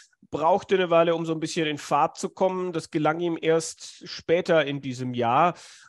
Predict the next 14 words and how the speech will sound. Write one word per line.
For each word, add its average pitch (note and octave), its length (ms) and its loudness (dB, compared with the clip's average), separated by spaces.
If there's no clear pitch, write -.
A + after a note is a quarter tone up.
Und D#3 180 -2
dann E3 160 4
hätte E3+ 320 -2
es D#3+ 300 -4
für E3+ 260 0
eine D3+ 240 0
W-M-Quali D#3 600 0
über D3+ 120 -2
die C#3+ 80 -6
Pro D#3 300 0
Tour F3 400 -2
auch D3 160 -2
nicht E3 220 -8
gereicht. D3+ 640 0